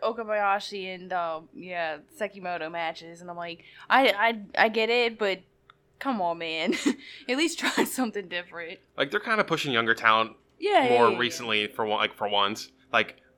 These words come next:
Speaker 2: Nomura's title reign, Kam-, or, uh, Nakanoe's title reign, Chris' little stint with the title,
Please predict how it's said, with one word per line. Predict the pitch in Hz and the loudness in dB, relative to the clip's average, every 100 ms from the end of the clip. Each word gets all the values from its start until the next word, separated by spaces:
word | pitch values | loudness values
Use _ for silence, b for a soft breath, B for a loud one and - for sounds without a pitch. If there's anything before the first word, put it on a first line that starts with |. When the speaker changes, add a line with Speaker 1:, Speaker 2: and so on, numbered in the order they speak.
| - | -4
Speaker 2:
Nomura's | 117 107 104 | 0 2 4
title | 120 104 104 | 6 8 8
reign, | 104 101 101 101 | 6 4 0 0
Kam-, | 110 104 | -2 2
or, | 104 98 | 4 6
uh, | 95 104 | 4 2
Nakanoe's | 110 110 104 101 104 | 0 2 2 2 2
title | 107 104 104 | 2 4 6
reign, | 101 101 101 101 _ _ _ _ _ _ _ _ - | 4 2 0 -4 _ _ _ _ _ _ _ _ -10
Chris' | - 113 - - 104 104 | 2 4 4 -4 -14 -2
little | 107 101 104 - | 0 0 -2 -8
stint | - - 110 107 | -14 -2 0 0
with | 101 - | -6 -2
the | 104 101 104 - - | 2 2 -2 -12 0
title, | 110 104 101 101 104 | 2 2 2 0 -4